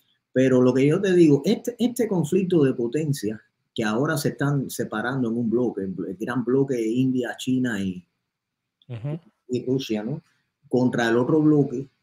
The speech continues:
Speaker 1: de, del llamado, más llamado Occidente, que ya no representa la libertad tampoco, donde está la otan y todos los globalistas.
Speaker 2: Sí.
Speaker 1: Esos bro-,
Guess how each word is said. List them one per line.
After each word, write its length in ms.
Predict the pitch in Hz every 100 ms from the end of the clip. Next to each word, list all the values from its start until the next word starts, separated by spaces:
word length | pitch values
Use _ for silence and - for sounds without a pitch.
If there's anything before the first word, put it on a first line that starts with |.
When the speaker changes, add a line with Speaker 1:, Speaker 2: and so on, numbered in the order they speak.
| _
Speaker 1:
de, 520 | 95 98 98 92 90 90
del 160 | 104
llamado, 380 | 104 117 123 143
más 160 | 139 143
llamado 320 | 143 143 147
Occidente, 500 | 135 127 131 170 120
que 60 |
ya 140 | 101 107
no 100 | 123
representa 500 | 120 113 123 123 117
la 100 | 107
libertad 360 | 104 101 123
tampoco, 380 | 120 113 135 151
donde 160 | 104 95
está 180 | - 120
la 100 | 120
otan 320 | 117 127 117
y 60 |
todos 240 | 101 113 135
los 120 | 123
globalistas. 540 | 123 131 107 104 -
Speaker 2:
Sí. 120 | 110 90 _ _ _ _ _ _
Speaker 1:
Esos 320 | 226 - 233
bro-, 240 | 220 233